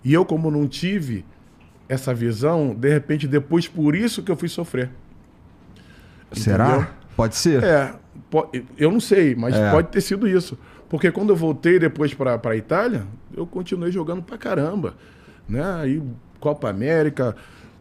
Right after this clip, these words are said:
Speaker 1: artilheiro, Copa das Confederações, artilheiro também no, no campeonato do, do italiano, fazendo um gol, champ-, e depois,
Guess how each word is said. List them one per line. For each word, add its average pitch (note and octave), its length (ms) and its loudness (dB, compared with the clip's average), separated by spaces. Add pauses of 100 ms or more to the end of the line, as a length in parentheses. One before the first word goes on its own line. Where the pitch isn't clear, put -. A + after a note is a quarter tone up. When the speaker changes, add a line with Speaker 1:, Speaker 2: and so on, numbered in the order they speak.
(220)
Speaker 1:
artilheiro, C#3 800 2
Copa D3 260 -2
das D3 120 -2
Confederações, C#3 840 0
artilheiro C#3 440 2
também C#3+ 300 0
no, C#3 120 0
no C3 180 -2
campeonato C3+ 640 0
do, B2 80 -4 (120)
do A#2 80 -8
italiano, C3 580 0
fazendo C3 360 0
um A2 60 -2
gol, C#3 340 2
champ-, C#3+ 260 -4 (680)
e G3+ 120 -2
depois, A#3+ 460 0